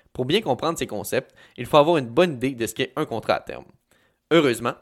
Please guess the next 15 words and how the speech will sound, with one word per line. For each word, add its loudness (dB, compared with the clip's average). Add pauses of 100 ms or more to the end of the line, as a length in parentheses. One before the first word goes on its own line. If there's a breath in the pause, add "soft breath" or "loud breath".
nous 0
avons 2
déjà 2
écrit -4
un -2
article -2
de 0
blog 0
du -14
négociateur 0
actif -6
qui -4
l'explique. -8 (420 soft breath)
Vous -10
l'avez -2